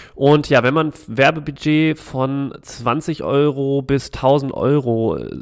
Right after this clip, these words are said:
ist so ungefähr notwendig, je nach Position. Deswegen habe ich diese Range hier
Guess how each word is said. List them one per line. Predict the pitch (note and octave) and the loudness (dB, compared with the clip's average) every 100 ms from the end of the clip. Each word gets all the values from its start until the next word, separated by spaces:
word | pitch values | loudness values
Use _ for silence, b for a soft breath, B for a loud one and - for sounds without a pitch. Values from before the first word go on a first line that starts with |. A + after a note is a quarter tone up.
| - | -8
ist | - | -6
so | E2+ | -4
ungefähr | A#2+ B2+ - A#2+ A#2 A2 | -4 -6 -2 2 2 2
notwendig, | B2 C#3+ C#3+ C3 C3 - - b b | -2 -2 -2 -2 -2 -6 -20 b b
je | A2+ C#3+ | 2 4
nach | B2+ | 2
Position. | - A#2+ A2 - B2+ C#3 | 0 -6 -6 -6 -4 -2
Deswegen | A#2+ - A2+ | -4 -6 -8
habe | A2+ | -8
ich | |
diese | - A2+ | -6 -2
Range | G#2 G#2+ B2 | 0 0 -2
hier | - - A2+ | -6 -2 0